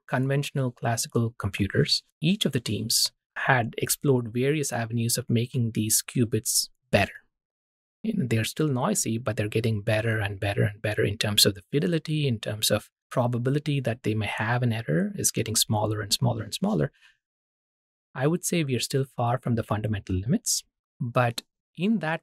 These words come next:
process, some of the teams, especially who are exploring the cold atom quantum processors, realized that the massive shoulders we stood upon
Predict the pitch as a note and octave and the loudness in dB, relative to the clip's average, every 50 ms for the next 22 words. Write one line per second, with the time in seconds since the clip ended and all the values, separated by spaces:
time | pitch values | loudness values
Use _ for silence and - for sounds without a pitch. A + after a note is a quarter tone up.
0 | _ - - D3+ C#3 A2+ - - - - - - - - - - _ _ _ _ | _ -4 -2 -2 0 0 0 -2 -2 -2 -2 -2 -2 -2 -2 -6 _ _ _ _
1 | _ _ _ _ - - - - G3+ A3+ B3 - - - - - C3+ B2+ A#2+ B2+ | _ _ _ _ -12 -6 -2 0 2 2 0 0 -4 -8 -8 -4 -2 0 2 2
2 | B2 A#2+ - - - - - - - _ - - B2 - - C#3+ C#3+ - - D3 | 2 0 0 -2 -2 -4 -6 -10 -14 _ -8 -4 -4 0 2 2 2 2 0 -2
3 | C#3 C3+ B2 A#2 G#2+ - - - D3 C3+ B2 A#2 A#2 A2+ - - - C3 C#3 C3 | 0 0 0 0 -2 -4 -2 0 2 2 4 2 2 0 -4 -4 -2 0 2 2
4 | A#2+ G#2+ - - A2 G#2 G#2+ - _ - B2 A2 - G#2 A2 - G3 G2+ - - | 2 2 0 0 -2 -2 -4 -2 _ 4 4 4 4 0 -4 -2 0 0 0 0
5 | - - - G2+ - - - - - _ _ _ _ _ _ _ _ - C3+ C#3+ | 0 -2 -2 -2 0 0 0 0 -2 _ _ _ _ _ _ _ _ -6 -2 0
6 | E3 F#3 F#3 F#3 F3 F3 E3 - - - B2+ A#2+ A#2 A#2 - - - _ _ _ | 0 2 2 0 0 0 -2 -4 -2 0 0 0 0 -2 -4 -8 -12 _ _ _
7 | _ - G#2+ G#2 G#2+ A2+ A2+ A2+ A#2+ E3 F3+ - - D#3 B2+ - - - C3+ B2+ | _ -2 -2 -2 0 0 0 0 2 2 2 2 0 0 -2 0 0 2 2 2
8 | B2 A2 A2+ - - A2 - - - A2+ A2 - - A#2+ A2+ G#2 G2+ A2+ | 2 0 -2 -2 -2 -2 0 0 0 0 -2 0 0 0 -2 -2 -2 -6